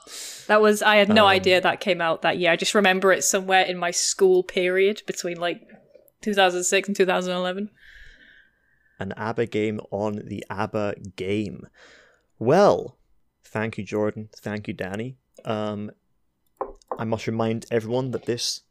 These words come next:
Speaker 2: podcast is brought to you by Patreon. You can go to patreon dot com slash overload and pledge in multiple tiers to get exclusive content,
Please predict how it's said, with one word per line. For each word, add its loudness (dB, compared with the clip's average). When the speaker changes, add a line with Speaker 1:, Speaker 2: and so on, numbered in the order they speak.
Speaker 2:
podcast -4
is -8
brought 0
to -6
you -4
by -2
Patreon. 0
You -2
can -4
go 4
to -2
patreon -6
dot -2
com -2
slash -6
overload -2
and -10
pledge -2
in -4
multiple -4
tiers -6
to -16
get -6
exclusive -10
content, -6